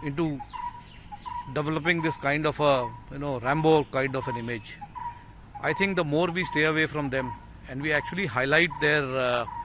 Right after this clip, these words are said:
negativities more, uh, we will not then create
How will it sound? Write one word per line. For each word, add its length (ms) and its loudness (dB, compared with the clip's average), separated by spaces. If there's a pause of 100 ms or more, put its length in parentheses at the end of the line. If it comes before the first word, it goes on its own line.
(480)
negativities 720 4
more, 240 -2 (920)
uh, 140 -8
we 120 -2
will 160 -2
not 380 0
then 180 2
create 360 0